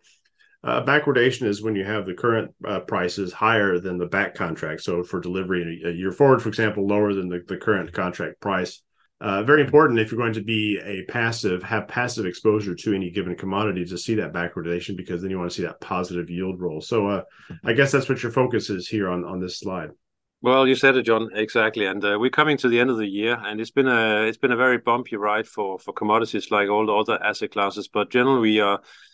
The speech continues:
Speaker 2: we're still, uh, one of the best performing sectors, uh, or asset classes, uh, so far this year,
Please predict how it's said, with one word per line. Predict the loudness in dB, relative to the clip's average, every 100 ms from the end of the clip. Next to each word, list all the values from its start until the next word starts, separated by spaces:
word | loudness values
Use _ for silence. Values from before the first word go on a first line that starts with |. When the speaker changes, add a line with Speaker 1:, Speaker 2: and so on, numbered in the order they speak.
| _ _ -2
Speaker 2:
we're | 2
still, | 6 6 6
uh, | 2 2 2
one | 0 0
of |
the | 2 0
best | 0
performing | -8 -4 -2 0 -2
sectors, | -2 -2 -2 -6 -6 -2
uh, |
or | 2 2 2 0 0 0
asset | 0 -2
classes, | 0 0 0 -8 -4
uh, | -2 -2
so | -2 -2
far | 0 -2
this | -2 -2
year, | -2